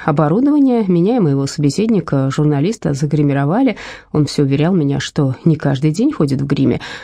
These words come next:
Разговор вращался вокруг одних и тех же тем, о дневнике Бабеля, о том, как я над ним работала, об аресте и реабилитации Бабеля, о том, как нас вводило в заблуждение Н К В Д.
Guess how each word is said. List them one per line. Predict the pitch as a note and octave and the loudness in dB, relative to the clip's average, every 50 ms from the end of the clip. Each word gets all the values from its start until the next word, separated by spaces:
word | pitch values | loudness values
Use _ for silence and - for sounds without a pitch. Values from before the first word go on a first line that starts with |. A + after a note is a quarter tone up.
| - - | -12 -6
Разговор | - A3+ A#3+ B3 C#4+ D#4+ F#4+ G4 F4+ | -2 -2 0 0 2 2 0 2 2
вращался | C#4+ C4+ C4 C4+ - E4 D#4+ C#4 - B3 | 2 0 0 0 0 -2 -2 0 0 0
вокруг | A3 A3 A3 - C#4 D4 C#4 - | 0 0 0 0 0 0 0 0
одних | A#3 A3+ G3+ A#3 C4+ E4 - - | 0 0 2 2 2 2 2 0
и | C4+ | -2
тех | C4 - C4 B3 A#3 | 0 0 0 0 2
же | A3 A#3 | 0 0
тем, | G#3+ - - D3 C3 A#2+ C3+ B2 - | -2 0 0 0 0 0 0 -2 0
о | F3+ E3 D#3 D3 | 0 0 2 2
дневнике | C#3+ D#3+ E3+ E3 E3+ E3 D#3+ - E3+ | 2 2 2 4 2 2 2 0 0
Бабеля, | D#3 D3 F3+ G#3+ D4 D#4+ D#4 D4 D4 D4 C#4 | 0 0 0 0 0 0 0 0 2 2 0
о | A3+ | -2
том, | - - F3 D#3+ | 0 0 0 0
как | D#3 - D3 C#3 - - - | 0 0 -2 -4 -4 -4 -2
я | D#3 D3 D#3+ D3 | 0 0 0 0
над | C#3+ C#3 C3 D3 | 0 -2 0 0
ним | D#3 D3 C#3+ | 0 0 0
работала, | C#3+ C#3 C#3+ E3+ A#3 C#4 - C#4 B3+ B3+ B3 A#3+ - - | 0 0 0 0 0 0 0 0 0 0 0 -2 -2 -2
об | C#4+ C4 A3+ | -2 0 0
аресте | F#3 D3+ D3+ F#3 C4+ C#4 - - - E3 | 0 0 0 0 -2 -4 -4 -2 -2 0
и | F#3 G#3+ A3+ | 0 0 0
реабилитации | G#3 E3+ D3 C#3 D3 D3 C#3 - C3 C3 - - - D3 C3+ | 0 0 0 0 0 -2 -2 -2 -4 -4 -4 -4 -4 -2 0
Бабеля, | C#3 D3+ F#3 A3+ G#3+ G#3+ G3 - - - - - - - - - | 0 0 0 2 2 0 0 -2 -4 -8 -14 -16 -16 -10 -4 -2
о | - B3 | -2 0
том, | - F4 E4+ C#4+ | 2 2 2 2
как | - A#3+ A3 - | 0 0 -2 0
нас | A3 G#3+ G#3 G3+ - - - | 0 0 0 -2 -4 -6 -4
вводило | - F#3 F#3 G3 G#3+ G3 F3+ F#3 F3+ F3 | -2 0 0 0 0 0 0 0 0 0
в | E3+ | 0
заблуждение | E3+ F3 E3+ F3 F#3 F#3 F#3 - B3+ C4 A#3 G3+ F#3 | 0 0 0 0 0 -2 -2 0 0 2 2 2 0
Н | F#3+ | 0
К | F#3 - | 0 0
В | F3+ F3 E3+ D3+ | 0 0 0 -2
Д. | C#3+ - - - | -2 -4 -8 -8